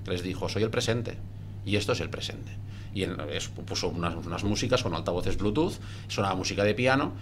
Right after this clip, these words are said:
Imagínate, se crea magia, ahí hay gente que rompe a llorar, que esos tres minutos y medio que dura la música de piano se emocionan, y desde allí el presente les decía: "Ahora ya podéis ir al futuro". Y cuando llega en el futuro, un fuego a tierra con un lienzo gigante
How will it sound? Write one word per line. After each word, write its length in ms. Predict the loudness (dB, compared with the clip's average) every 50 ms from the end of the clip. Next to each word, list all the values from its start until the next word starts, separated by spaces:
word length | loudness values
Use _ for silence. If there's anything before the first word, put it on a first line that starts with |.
| -8 -10 -10 -10 -10 -10 -10 -10 -8 -4 0
Imagínate, 640 | 2 4 4 4 4 2 2 2 2 0 -2 -4
se 180 | -2 -4 -2 0
crea 240 | 4 6 8 8
magia, 520 | 10 10 8 8 8 4 0 0 0 0 -2 -2
ahí 220 | 0 2 6 6
hay 140 | 6 6 6
gente 340 | 2 0 0 0 0 0 0
que 80 | 0
rompe 320 | 2 2 2 0 4 4 4
a 40 | 6
llorar, 320 | 6 8 8 8 8 6
que 80 | 2 -2
esos 240 | -2 -2 -2 -2 2
tres 240 | 2 2 2 2
minutos 340 | 2 0 2 2 2 2 2
y 40 | 2
medio 220 | 2 2 2 2
que 60 | 2 2
dura 160 | 4 4 2
la 80 | 2
música 300 | 2 2 0 0 2 2
de 100 | 2 4
piano 320 | 4 4 4 4 4 2 -2 -4 -8 -10 -8 -8 -6 -4
se 120 | -2 2
emocionan, 640 | 2 2 4 8 10 10 12 12 10 8 6 2 -2 -6 -8 -8 2 4
y 80 | 6
desde 280 | 8 8 8 8 10 8
allí 420 | 8 8 6 4 2 0 -2 -4 -6 -6 -6 -4
el 100 | -2 -2
presente 320 | 0 2 2 2 4 4 4
les 100 | 4 2
decía: 380 | 2 0 0 0 0 0 2 4
"Ahora 200 | 6 6 8 8
ya 80 | 8 8
podéis 240 | 6 6 4 4 2
ir 40 | 2
al 80 | 2
futuro". 380 | 0 -2 -2 -2 0 0 0 0
Y 20 |
cuando 180 | 0 0 0 2
llega 120 | 2 2
en 60 | 2
el 60 | 2 2
futuro, 280 | 0 0 2 4 4
un 80 | 4 4
fuego 240 | 4 4 4 6 4
a 60 | 4
tierra 440 | 4 4 4 4 4 2 2 0 -2 -6 -8 -6 -6
con 100 | -4 -2
un 100 | 0 2
lienzo 320 | 4 4 4 4 2 2
gigante 580 | 2 4 6 8 8 8 8 6 4 2 0